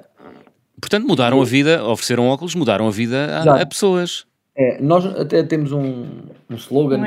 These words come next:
Speaker 2: que
Speaker 3: hashtag.
Speaker 2: é um hashtag
Speaker 1: Sim.
Speaker 2: que, que agora é muito na moda, né?
Speaker 1: Aham.
Speaker 2: Que é consegui-, conseguimos mudar a forma de olhar de alguém ou conseguimos a fo-, mudar a forma de, de olhar.
Speaker 1: Oh, boa.
Speaker 2: E, e, e é, e é verdade, porque de facto é, é,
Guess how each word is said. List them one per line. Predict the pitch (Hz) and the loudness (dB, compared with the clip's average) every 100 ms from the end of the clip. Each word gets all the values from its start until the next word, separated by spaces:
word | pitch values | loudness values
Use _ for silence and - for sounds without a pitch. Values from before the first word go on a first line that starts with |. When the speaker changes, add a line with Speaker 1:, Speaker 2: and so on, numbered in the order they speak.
| 196 | -2
Speaker 2:
que | 135 | -2
Speaker 3:
hashtag. | 120 202 190 | -2 -4 -6
Speaker 2:
é | 110 | -4
um | |
hashtag | 123 120 - 156 127 - | -2 -2 2 4 4 0
Speaker 1:
Sim. | - - 127 - | -2 2 4 2
Speaker 2:
que, | - | -2
que | 135 | -2
agora | 123 131 | 0 2
é | |
muito | 131 127 | 2 0
na | 127 | 0
moda, | 117 143 131 | 2 2 2
né? | 113 135 - - | -2 -8 -10 -2
Speaker 1:
Aham. | 113 120 135 | 0 2 2
Speaker 2:
Que | |
é | |
consegui-, | 131 147 143 - 151 143 | 2 -2 -2 0 0 0
conseguimos | 143 139 156 139 | 0 0 2 2
mudar | 143 135 135 | 4 6 6
a | |
forma | 131 139 131 127 | 6 4 4 2
de | 120 123 | 0 2
olhar | 117 113 107 | 2 4 2
de | 104 | 2
alguém | 107 95 117 123 104 | 0 0 0 0 -2
ou | 92 | -4
conseguimos | 101 98 - 101 | -8 -8 -8 -6
a | 95 | -4
fo-, | 92 95 98 | -4 -2 -2
mudar | 98 101 | 0 2
a | 101 | 2
forma | 104 98 | 0 -2
de, | 92 92 92 | -4 -6 -8
de | 95 | -6
olhar. | 98 98 85 82 | -4 -6 -8 -10
Speaker 1:
Oh, | 95 98 95 85 78 | -6 -4 -4 -6 -10
boa. | 80 82 123 | -6 -4 -4
Speaker 2:
E, | |
e, | 123 127 117 127 | -10 -10 -10 -6
e | |
é, | 127 123 | -6 -4
e | 135 | 0
é | 135 | 0
verdade, | 151 151 131 113 | 2 2 2 0
porque | 113 - - 110 | -10 -12 -8 -8
de | |
facto | - 120 113 117 - 117 110 | -4 0 0 0 -6 -2 -2
é, | 101 | -2
é, | - 107 104 95 82 | -2 -2 -2 -4 -8